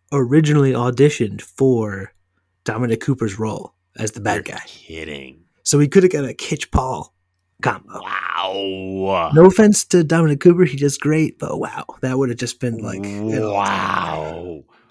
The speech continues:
Speaker 2: I'm gonna be honest though, I don't know if I could view Aaron Paul as the bad guy.
Speaker 1: I
Speaker 2: Like,
Speaker 1: know.
Speaker 2: not
Speaker 1: That's
Speaker 2: just
Speaker 1: tough.
Speaker 2: because I've seen it the other way, just, like,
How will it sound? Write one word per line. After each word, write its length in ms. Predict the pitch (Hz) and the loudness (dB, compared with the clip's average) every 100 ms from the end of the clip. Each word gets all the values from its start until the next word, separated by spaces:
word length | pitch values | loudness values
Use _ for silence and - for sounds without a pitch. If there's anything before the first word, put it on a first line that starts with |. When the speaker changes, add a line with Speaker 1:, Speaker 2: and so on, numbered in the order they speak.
| - | -8
Speaker 2:
I'm 120 | 104 | -4
gonna 160 | 123 165 | 0 -2
be 180 | 147 85 | -2 -6
honest 440 | 71 90 104 - | -6 -6 -6 -6
though, 520 | 123 120 120 123 127 _ _ _ - | -6 -4 -4 -6 -10 _ _ _ -20
I 120 | - | -18
don't 240 | 104 135 85 | -12 -14 -12
know 240 | 92 98 | -10 -10
if 120 | 76 | -10
I 100 | 78 | -14
could 200 | - 71 | -14 -20
view 280 | 65 76 80 | -18 -14 -12
Aaron 320 | - 80 73 - | -12 -12 -14 -14
Paul 280 | 85 82 | -12 -12
as 100 | 69 | -14
the 100 | _ | _
bad 320 | - 73 85 71 | -18 -14 -14 _
guy. 380 | 73 - _ _ _ - | -20 -20 _ _ _ -4
Speaker 1:
I 40 | |
Speaker 2:
Like, 160 | 120 - | -4 -4
Speaker 1:
know. 100 | - | -8
Speaker 2:
not 300 | 117 123 160 | -2 0 -2
Speaker 1:
That's 100 | 117 | -2
Speaker 2:
just 180 | 117 117 | -4 -2
Speaker 1:
tough. 40 | 123 | -6
Speaker 2:
because 220 | 113 98 | -6 -6
I've 160 | 78 | -6
seen 280 | - 85 85 | -10 -14 -10
it 140 | 104 120 | -10 -8
the 120 | 117 | -8
other 200 | 117 123 | -6 -6
way, 240 | 127 127 | -4 -4
just, 240 | 117 95 - | -6 -12 -6
like, 260 | 92 - | -6 -8